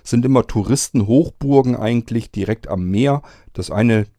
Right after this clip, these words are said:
Örtchen ist dann ein bisschen, äh, romantischer und ein bisschen ruhiger, da ist dann nicht so viel los. Und das nächste Örtchen, da ist dann wieder Halligalli, aber überall gibt es wirklich ausgezeichnete Restaurants,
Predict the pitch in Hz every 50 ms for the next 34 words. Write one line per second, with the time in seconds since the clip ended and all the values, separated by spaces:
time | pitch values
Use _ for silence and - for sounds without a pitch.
0 | _ _ - 110 107 - - 101 98 98 - - 98 95 95 92 95 - - -
1 | - 98 95 92 92 90 87 69 67 87 85 82 80 90 95 98 104 120 147 147
2 | - 127 110 - - 113 107 104 98 92 - - - 104 92 87 - 95 120 160
3 | 180 165 156 143 131 117 98 101 - - 101 101 98 - - 87 - - 92 85
4 | 87 95 110 135 147 - - - - - - - - - - 127 113 104 - -
5 | 110 127 - - 113 101 107 104 - 110 104 101 98 - - 104 98 95 95 95
6 | 90 95 104 101 92 87 - - 95 120 147 160 156 - - 92 98 98 - -
7 | 147 170 156 - - 101 110 110 113 120 - - 104 - - 117 - - 110 -
8 | - - - - 107 127 - - 113 98 - - 117 113 - - 113 101 - 107
9 | 98 98 95 - - 95 90 92 104 120 127 - -